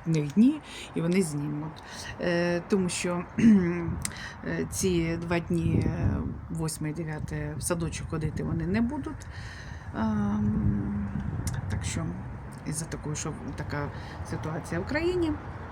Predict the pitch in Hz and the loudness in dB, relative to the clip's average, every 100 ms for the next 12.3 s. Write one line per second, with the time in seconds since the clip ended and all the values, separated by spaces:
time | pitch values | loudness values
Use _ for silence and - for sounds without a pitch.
0 | - - - - - - - - - - | -10 -8 -8 -8 -10 -10 -8 -8 -8 -4
1 | 151 160 160 - 180 170 170 160 160 151 | -2 -2 -2 0 2 2 2 2 2 0
2 | 165 - 151 156 - - - 156 160 - | -2 -2 -2 -2 -4 -6 -4 -4 -2 -4
3 | - 160 - 165 160 165 165 165 170 165 | -4 -2 -2 -2 0 0 0 0 0 0
4 | 170 196 277 262 349 330 294 - - - | 0 0 0 2 2 0 0 0 -2 -2
5 | - - - - - - - - - - | -2 -4 -2 0 0 0 4 6 6 6
6 | - - - - 214 214 - - 196 190 | 4 4 2 4 4 4 4 6 8 8
7 | - 175 165 165 165 - - 196 - 262 | 6 2 2 2 0 0 4 4 6 6
8 | 254 196 190 - - - - - - - | 8 6 4 0 2 2 2 0 0 0
9 | - - - 180 - 175 175 175 175 160 | 0 0 0 2 4 4 4 4 4 4
10 | - - - - - - - - - - | 2 2 2 2 0 0 0 0 0 0
11 | 254 277 233 - - - - - 208 208 | 4 6 6 4 -2 -2 -2 0 2 4
12 | - 185 180 | 6 4 4